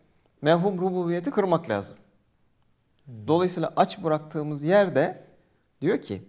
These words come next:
Speaker 1: e, anlar ki kendisi malik değil, memlüktür, hür değil, abdir. Rububiyeti doğrudan kıran iki şey. Bir kere senin değil, üzerinde Rablik iddia ettiğin şey senin değil ve üzerinde tasarruf hakkın yok.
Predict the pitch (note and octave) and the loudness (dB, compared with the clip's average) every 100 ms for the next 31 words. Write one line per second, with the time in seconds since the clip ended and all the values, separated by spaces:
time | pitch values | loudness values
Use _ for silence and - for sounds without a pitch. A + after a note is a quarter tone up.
0 | _ _ _ _ _ _ _ _ _ _ | _ _ _ _ _ _ _ _ _ _
1 | - A2+ - A#2+ B2+ G3 G#3+ C3+ - D3+ | -6 -6 -2 -4 0 -2 -2 -8 -4 -4
2 | D3+ D3+ D3 C#3 D3+ E3 E3+ - G3 A#3 | -4 -8 -4 2 4 4 0 -2 -4 -4
3 | C4+ D3+ D#3 D#3 D#3 E3+ - G#3+ A#3 - | -4 0 0 2 0 -2 -2 -4 -4 -14
4 | _ - G3 A3 F3 F#3 A3+ - D#3 E3+ | _ 2 2 2 0 0 -2 0 2 2
5 | - A2+ - _ _ - D3+ E3+ E3+ F#3 | -2 -10 -12 _ _ -2 0 2 2 0
6 | F#3 F3 G3 G3+ F3 E3+ G#3 G3 F3+ E3+ | 0 4 6 6 2 -4 -2 -4 -4 -6
7 | G#2+ G#2 - _ _ - C#3 F#3 G3 G3 | -6 -8 -18 _ _ -10 -2 0 4 6
8 | A3 F3+ D#3 - - - _ _ _ _ | 6 6 4 0 -12 -20 _ _ _ _
9 | - B2 C3 C#3 B2+ B2+ F#3+ D#3 C#3 C#3 | -12 -4 -2 2 6 6 4 -4 -2 0
10 | B2+ A#2 - B2+ - C#3 D#4+ - _ - | 0 -2 -10 -10 -6 -6 -6 -14 _ -8
11 | C#3+ G3 A#3+ C4 E4+ - _ _ _ _ | -4 -4 -2 -2 -4 -12 _ _ _ _
12 | _ G#3+ G3+ A3 A#3+ A3 F3 E3 F3+ A3 | _ -4 0 -2 -4 -4 -4 0 0 0
13 | - - E3 - F3+ C3 F#2+ - | -4 -6 -6 -4 -4 -4 -8 -16